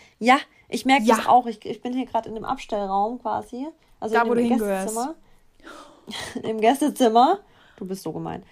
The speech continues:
Speaker 1: Ähm, und
Speaker 2: Nein,
Speaker 1: merk richtig, wie
Speaker 2: lieb.
Speaker 1: hier irgendwie Staub voll ist. Ich muss gleich hier rausgehen und, ähm, hier einmal durchsaugen und putzen. Ähm, because I'm supposed to sleep here eigentlich.
Speaker 2: Oh.
Speaker 1: <laughs> Ich weiß gar nicht, wie ich hier schlafen soll. Ja, eigentlich war hier auch,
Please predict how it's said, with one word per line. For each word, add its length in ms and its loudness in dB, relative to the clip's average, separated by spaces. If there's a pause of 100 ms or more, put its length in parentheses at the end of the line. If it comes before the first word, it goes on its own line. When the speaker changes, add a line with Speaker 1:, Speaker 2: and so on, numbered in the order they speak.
(320)
Speaker 1:
Ähm, 240 4
und 40 -2
Speaker 2:
Nein, 380 -2
Speaker 1:
merk 220 -4
richtig, 300 -6
wie 60 -8
Speaker 2:
lieb. 80 -8
Speaker 1:
hier 100 -6
irgendwie 200 -10
Staub 340 -4
voll 240 -8
ist. 180 -8
Ich 120 -14
muss 160 -12
gleich 240 -8
hier 160 -8
rausgehen 480 -6
und, 260 -8
ähm, 200 -12 (120)
hier 200 -10
einmal 260 -6
durchsaugen 680 -4
und 80 -16
putzen. 420 -12 (880)
Ähm, 460 -6 (200)
because 300 -8
I'm 120 -6
supposed 420 -6
to 40 -18
sleep 300 -8
here 180 -8
eigentlich. 360 -4
Speaker 2:
Oh. 140 0
Speaker 1:
<laughs> 100 -6 (300)
Ich 40 -8
weiß 100 -4
gar 80 4
nicht, 100 -2
wie 40 2
ich 80 0
hier 80 -6
schlafen 320 0
soll. 320 -4 (800)
Ja, 140 0 (320)
eigentlich 500 0
war 80 2
hier 220 -2
auch, 160 -2